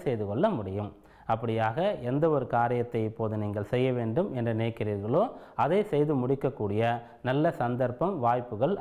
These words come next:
அமையும். கேட்கக்கூடிய இடத்திலே கேட்கக்கூடிய உதவிகள் கிடைக்கும். ஆரோக்கியத்தை மேம்படுத்தி கொள்ள விடுப்பு வேண்டும் என்றாலும் கூட அது எளிதாக கிடைக்கும். இப்படியாக கடன் கிடைப்பது, விடுப்பு கிடைப்பது,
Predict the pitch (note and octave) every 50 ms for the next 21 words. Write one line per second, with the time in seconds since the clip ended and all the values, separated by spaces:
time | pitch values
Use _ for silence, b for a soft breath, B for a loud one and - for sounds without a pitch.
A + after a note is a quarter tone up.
0 | C3+ A#2 A2 G#2 G2+ G#2 G#2 G2+ - B B B B B B - C#3+ C#3+ C#3+ -
1 | D3 B2+ - B2 G#2+ G#2+ G#2+ A2 A#2+ B2+ B2 - C#3 D#3 G3+ A3+ A3 - C#3 C3+
2 | - D3 C3 - A#2+ G#2+ A2 G#2+ G#2 A#2+ C#3 F3 F3+ E3 C#3+ A2+ A#2+ D#3 G3+ A3
3 | - A#2+ G#2+ G#2 G2 - - A2 G2+ - - B B B B B B A#2 A#2+ C3
4 | C3 C3 B2 A#2 B2+ A#2 A2 B2 A#2 A2+ A2+ A#2 A#2+ A#2+ A#2+ A2 G#2+ A2 - G#2+
5 | - A2+ A2+ C#3 F#3 G3+ D#3+ C3+ C#3+ D#3+ G3 F#3 F#3+ F#3 D#3 D3 C3+ B2 B2+ D#3+
6 | E3+ C3+ A2+ A2 G#2+ A#2 G#2+ G#2+ G#2+ G#2+ G#2 - A2+ A2 D3+ G#3 C4+ - B B
7 | B B B C3 E3+ G3+ G3 C#3+ B2+ C3 B2+ B2+ B2 A#2+ A#2+ C#3 F3 E3+ - G#2+
8 | G2+ F#2+ F2+ - G#2+ G2+ F#2 - B B B B B - A#2+ A2+ B2+ A2+ A2+ A2+
9 | A2 G#2+ G#2 C3+ E3+ G#3 A#3+ A3 - B2 A2 A2+ A2 A2 G#2+ A2 G#2 G#2+ G2+ -
10 | A2+ G2+ A2 A#2 A#2 A2+ A2+ - B B B - A#2+ C3+ C#3+ E3 E3+ - D3 B2
11 | - G#2+ G#2 G#2 - - G2+ G#2 A2+